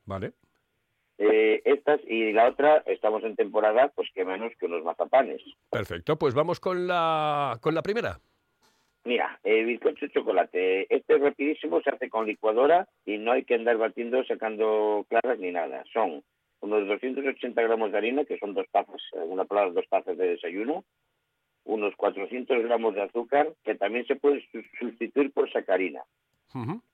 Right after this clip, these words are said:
Speaker 2: Eh, una taza de chocolate en polvo, una taza sopera de levadura, una cucharada, perdón, sopera de levadura, eh, tres, cuatro huevos, que si son grandes, tres, si son medianos,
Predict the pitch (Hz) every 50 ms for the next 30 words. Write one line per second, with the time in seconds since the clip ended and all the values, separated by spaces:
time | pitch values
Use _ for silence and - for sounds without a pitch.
0 | _ _ _ _ - 104 110 110 110 110 107 - - 110 123 135 139 139 - -
1 | 123 - - 110 101 98 98 98 98 98 95 98 95 87 - - 98 87 110 117
2 | - 113 107 98 - 110 113 123 131 156 180 - - _ _ _ _ _ _ _
3 | _ _ _ _ _ _ _ _ _ _ _ _ - _ _ _ _ _ _ _
4 | 113 120 123 123 - - 131 - - 107 92 104 - - - 123 110 95 98 98
5 | 117 123 110 98 95 107 120 127 139 156 277 - _ _ _ - - _ _ _
6 | _ _ _ _ _ _ _ _ _ _ _ - 107 117 120 117 - - 110 113
7 | 110 101 - - 90 95 98 85 - - 87 - 98 101 98 92 87 90 98 101
8 | 92 82 85 92 95 104 - - _ _ _ _ _ _ _ _ _ _ _ _
9 | - 104 110 110 110 110 110 110 110 110 107 110 110 107 - - 123 135 131 -
10 | 131 131 131 123 117 110 120 127 131 143 165 - - - 110 104 - - 101 -
11 | - 143 151 156 165 175 175 160 160 151 - _ - 120 120 104 92 - - 98
12 | 98 98 98 95 92 90 92 120 120 120 120 120 131 139 139 131 -